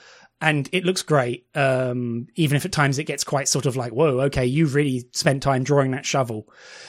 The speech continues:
Um, but it works. It works really well. I enjoy it, but I, I really want to like this more. But at the same time, like I said earlier, I'm not interested in twenty volumes of this, and I'm not interested in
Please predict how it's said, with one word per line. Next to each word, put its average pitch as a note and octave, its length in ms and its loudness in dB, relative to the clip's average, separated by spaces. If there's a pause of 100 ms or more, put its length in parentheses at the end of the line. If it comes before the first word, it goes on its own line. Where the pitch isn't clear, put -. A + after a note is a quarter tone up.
(180)
Um, C3 420 0
but G3 120 4
it - 60 -4
works. F#3+ 420 4
It F3+ 80 2
works F#3 240 4
really D#3 180 4
well. C3 480 2
I E3+ 100 2
enjoy G#3 340 6
it, E3+ 60 2
but F3+ 100 0 (520)
I, E3 80 4
I - 40 8
really A#3+ 260 4
want A3 160 6
to F#3+ 80 2
like F3 220 2
this D3+ 180 2
more. D3 320 0
But D#3+ 100 0
at D#3 60 -6
the D3 80 0
same C#3+ 280 2
time, C#3+ 360 0
like C3 180 -4
I C3+ 60 -2
said C3+ 160 0
earlier, C#3 400 0 (760)
I'm F3+ 400 4
not E3 240 2
interested D#3+ 520 2
in C#3+ 80 0
twenty D3 300 0
volumes D3 480 2
of B2+ 140 -2
this, C3+ 240 0
and D3+ 80 0
I'm C#3+ 120 2
not D3+ 180 2
interested C#3+ 640 0
in C#3+ 400 0